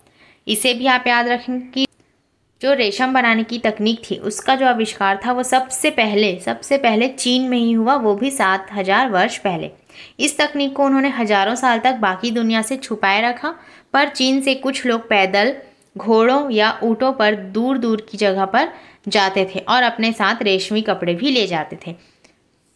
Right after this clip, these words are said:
आगे आप इसमें देख सकते हैं, जिस रास्ते से ये लोग यात्रा करते थे, वह रेशम मार्ग के नाम से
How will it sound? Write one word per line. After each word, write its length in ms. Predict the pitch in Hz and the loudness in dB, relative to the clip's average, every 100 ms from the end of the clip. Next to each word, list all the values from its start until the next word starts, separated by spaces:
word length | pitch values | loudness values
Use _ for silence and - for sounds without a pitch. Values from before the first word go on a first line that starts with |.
| _ _ _ _ _ _ _ | _ _ _ _ _ _ _
आगे 220 | 202 214 262 | -2 0 0
आप 140 | 277 | 0
इसमें 240 | 269 269 254 | -2 -2 2
देख 160 | 240 | 2
सकते 280 | 233 240 226 | 0 -4 -2
हैं, 240 | 220 277 - _ - | -2 -2 -8 _ -12
जिस 260 | 202 320 330 | -2 0 2
रास्ते 420 | 269 214 - 240 | 2 0 0 0
से 140 | 247 | 2
ये 220 | 247 220 | 2 4
लोग 320 | 202 190 226 220 | 4 2 2 2
यात्रा 360 | 190 185 226 | 2 2 0
करते 300 | 247 233 196 190 | 2 0 0 -2
थे, 60 | 220 | -2
वह 200 | 208 254 | 2 2
रेशम 440 | 220 185 180 233 | 2 0 2 0
मार्ग 380 | 226 202 185 175 | 2 2 0 -4
के 80 | 185 | -6
नाम 240 | 180 156 160 | -4 -6 -4
से 260 | 294 370 | -4 -4